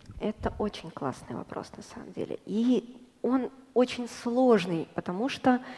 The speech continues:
нельзя сказать о каком-то вымершем или живом виде в вакууме. Каждый вид — это часть своей экосистемы. Ну, например, мы вроде как сейчас считаем, что,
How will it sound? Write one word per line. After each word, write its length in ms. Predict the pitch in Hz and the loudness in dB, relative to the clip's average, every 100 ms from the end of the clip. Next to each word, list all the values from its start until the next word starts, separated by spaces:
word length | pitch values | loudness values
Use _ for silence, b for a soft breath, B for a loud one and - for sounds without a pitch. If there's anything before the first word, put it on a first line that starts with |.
| B - | B 2
нельзя 500 | 233 202 190 254 285 | 2 6 8 10 8
сказать 460 | - 202 196 269 | 6 4 6 6
о 40 | - | 4
каком-то 460 | 185 - 247 247 | -4 0 0 2
вымершем 640 | 180 165 233 247 208 - 185 | 0 4 6 6 6 2 2
или 120 | 185 | 4
живом 280 | 180 190 226 | 2 2 2
виде 240 | 185 180 | 2 4
в 140 | 170 196 | 4 8
вакууме. 640 | 175 165 165 170 - - B B B B - | 8 8 0 -2 -2 -6 B B B B 6
Каждый 400 | 208 220 185 180 | 8 8 6 4
вид — 240 | 226 330 | 4 4
это 160 | 339 170 | 2 2
часть 340 | - 226 - | 2 2 2
своей 460 | 175 175 208 208 - | 0 4 4 4 0
экосистемы. 640 | - - - - - 143 | -2 -6 -12 -2 -2 0
Ну, 100 | 165 | 0
например, 360 | 220 220 214 330 | 0 4 6 8
мы 100 | 254 | 8
вроде 220 | 226 226 | 8 6
как 180 | 214 220 | 6 2
сейчас 340 | - - 196 | 0 2 0
считаем, 480 | - - 220 330 302 | 0 -2 4 4 4
что, 440 | - - 202 196 | 0 2 6 6